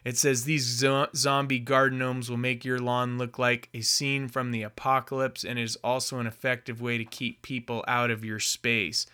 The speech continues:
A lot of cool pictures of, of these guys, which I guess you can purchase on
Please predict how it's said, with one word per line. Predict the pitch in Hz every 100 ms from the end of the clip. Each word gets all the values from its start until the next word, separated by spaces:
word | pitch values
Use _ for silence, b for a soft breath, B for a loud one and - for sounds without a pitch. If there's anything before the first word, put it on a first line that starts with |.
| b b
A | 135
lot | 143
of | 143
cool | - 135
pictures | 123 - 120 - 120 110
of, | 117 110 107
of | - 110
these | 117 110
guys, | - 113 110 110 - -
which | 110 -
I | 107
guess | 113 110 -
you | 110
can | 107 104
purchase | 117 110 113 -
on | 104